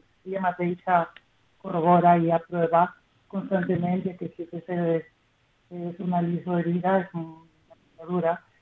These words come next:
però digna de compartir-la perquè sàpiga, no, els nens, i sempre ho diu, eh, ella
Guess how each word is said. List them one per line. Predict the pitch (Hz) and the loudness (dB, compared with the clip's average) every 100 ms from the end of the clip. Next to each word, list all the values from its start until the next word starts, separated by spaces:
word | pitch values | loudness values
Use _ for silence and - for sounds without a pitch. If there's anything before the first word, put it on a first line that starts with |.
| _ _ | _ _
però | 185 180 180 175 | 0 4 4 4
digna | 170 180 175 | 2 2 0
de | 170 165 | 0 -2
compartir-la | - 156 165 - 170 165 160 165 - _ _ _ | -4 -8 -8 -8 -8 -6 -2 -4 -4 _ _ _
perquè | 175 180 175 | -14 -14 -6
sàpiga, | 185 180 170 160 | -4 -2 0 -2
no, | 160 175 | 0 2
els | 170 147 | 2 -2
nens, | 160 160 - | -8 -10 -12
i | 160 - | -18 -16
sempre | 180 185 | -10 -2
ho | 185 156 | -2 -2
diu, | 156 151 | -4 -4
eh, | 151 175 247 _ _ | -4 -6 -6 _ _
ella | 170 160 190 | -20 -4 -4